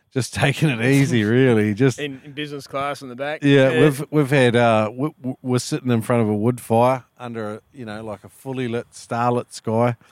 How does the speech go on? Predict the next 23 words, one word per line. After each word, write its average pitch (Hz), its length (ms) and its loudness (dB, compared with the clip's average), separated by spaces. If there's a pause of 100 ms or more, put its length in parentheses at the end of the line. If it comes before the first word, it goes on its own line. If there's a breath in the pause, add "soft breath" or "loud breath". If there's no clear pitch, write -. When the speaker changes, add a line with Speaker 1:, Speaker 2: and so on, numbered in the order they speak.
Speaker 2:
So - 120 -14
you, 151 120 -8
you 160 260 -10
wouldn't 170 200 -4
recommend 131 400 -6
people 117 220 -8
come 123 220 -12
here, 113 160 -10
would 117 160 -12
you? 107 140 -10
Speaker 1:
Nah, 135 380 2
Speaker 2:
No, 95 200 -20
Speaker 1:
nah, 113 280 2
Speaker 2:
right, 104 80 -4
Speaker 1:
don't, 143 220 6
Speaker 2:
yeah. 120 40 -2
Speaker 1:
don't 131 220 4
come 120 220 2
here, 113 100 4
guys. 120 500 2
Speaker 2:
No. 98 60 -18
Speaker 1:
Just 117 240 -6
leave 117 360 2